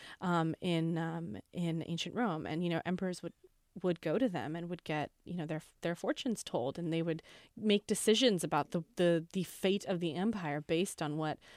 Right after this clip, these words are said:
you know, the, the main, you know, the, the sort of oracle at Delphi is what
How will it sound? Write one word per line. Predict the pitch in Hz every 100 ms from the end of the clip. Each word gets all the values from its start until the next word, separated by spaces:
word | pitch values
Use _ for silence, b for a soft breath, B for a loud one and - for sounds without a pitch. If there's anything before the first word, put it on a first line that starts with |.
| B
you | 202
know, | 175
the, | 160 165 151 151
the |
main, | 160 156 156 156 156
you | 170
know, | 160 147
the, | 160 160 -
the | - 170
sort | 156 170
of | 160
oracle | 180 180 175 175
at | 156
Delphi | - 147 - 123
is | 135 -
what | 135